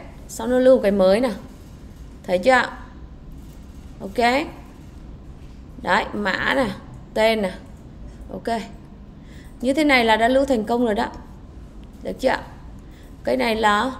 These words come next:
local storage. Được chưa ạ? Rồi sau khi lưu xong thì các bạn chuyển trang sang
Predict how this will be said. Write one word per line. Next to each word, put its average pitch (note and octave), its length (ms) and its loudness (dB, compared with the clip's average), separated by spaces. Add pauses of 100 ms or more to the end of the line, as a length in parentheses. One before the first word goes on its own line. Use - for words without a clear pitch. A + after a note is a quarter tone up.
(220)
local G#3 480 2
storage. G#3 560 2 (1000)
Được - 100 -12
chưa B3+ 100 4
ạ? A#3 140 2 (1000)
Rồi C4+ 240 12
sau D#4+ 180 4
khi E4+ 160 2
lưu E4 240 6
xong D4+ 300 6
thì C#4+ 80 6
các C#4 120 2
bạn B3+ 240 8
chuyển G#3+ 260 4
trang C4+ 280 6
sang C#4+ 440 6